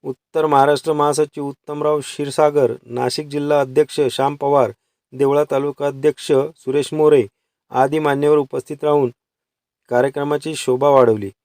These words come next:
व श्री पिंपळेश्वर विद्यालयाचे स्नेहसंमेलन दोन हजार चोवीस खेळीमेळीच्या वातावरणात संपन्न झाले.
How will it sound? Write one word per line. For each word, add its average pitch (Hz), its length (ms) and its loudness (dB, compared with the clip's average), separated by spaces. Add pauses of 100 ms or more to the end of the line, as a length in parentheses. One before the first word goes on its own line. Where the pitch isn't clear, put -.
(320)
व 139 140 -4
श्री 151 220 -4
पिंपळेश्वर 147 680 -2
विद्यालयाचे 143 640 0
स्नेहसंमेलन 147 720 -2
दोन 147 140 0
हजार 147 220 0
चोवीस 143 520 -4 (360)
खेळीमेळीच्या 151 680 0
वातावरणात 139 460 0
संपन्न 135 480 -6
झाले. 104 260 -4